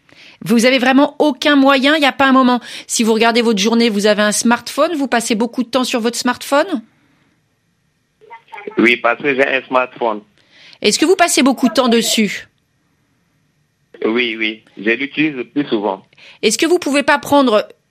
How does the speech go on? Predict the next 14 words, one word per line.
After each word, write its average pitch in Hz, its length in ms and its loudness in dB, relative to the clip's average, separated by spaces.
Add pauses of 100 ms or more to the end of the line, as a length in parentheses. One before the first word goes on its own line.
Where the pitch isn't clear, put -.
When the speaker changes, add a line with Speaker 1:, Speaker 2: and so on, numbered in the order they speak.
(100)
Speaker 1:
une 214 140 -2
petite 208 220 -2
vingtaine 294 480 0
de 262 80 0
minutes 254 340 2
que 233 140 -2
vous 208 160 -4
passez 226 340 0
soit 262 240 -2
sur 240 220 -2
WhatsApp, 226 440 0
soit - 160 -2
sur 240 200 -4
Facebook, 226 500 -2